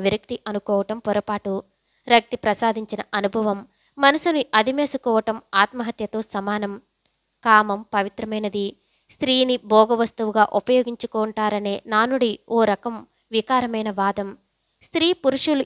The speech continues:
ఇరువురు ఒకరినొకరు భోగవస్తువులు. అనుభవం నేరం కాదు, అదో పవిత్రమైన ప్రకృతి కార్యం. చాదస్తులు, పిరికివాళ్ళు, స్వార్థపరులు,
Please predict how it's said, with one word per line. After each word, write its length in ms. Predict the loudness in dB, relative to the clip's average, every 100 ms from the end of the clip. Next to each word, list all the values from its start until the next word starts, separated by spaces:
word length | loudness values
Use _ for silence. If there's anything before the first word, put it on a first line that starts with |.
| 0
ఇరువురు 440 | 2 2 2 0 -4
ఒకరినొకరు 680 | -4 -2 -2 -2 -2 -2 0
భోగవస్తువులు. 840 | 2 2 2 -6 -6 -6 -4 -6 -12 -6
అనుభవం 540 | -4 -2 -2 -4 -4 -4
నేరం 280 | -4 -4
కాదు, 400 | -6 -6 -2 -4 -6 _ _ -2
అదో 200 | 2 2
పవిత్రమైన 800 | 4 2 2 -2 -6 -4 -2 -4
ప్రకృతి 540 | -4 -4 -6 -6 -14 -10
కార్యం. 460 | -6 -4 -4 -8
చాదస్తులు, 720 | 0 4 4 0 -8 -8 -6
పిరికివాళ్ళు, 760 | -6 -6 -6 -8 -6 -6 -4 -8
స్వార్థపరులు, 880 | -6 -2 -2 -4 -10 -8 -6 -8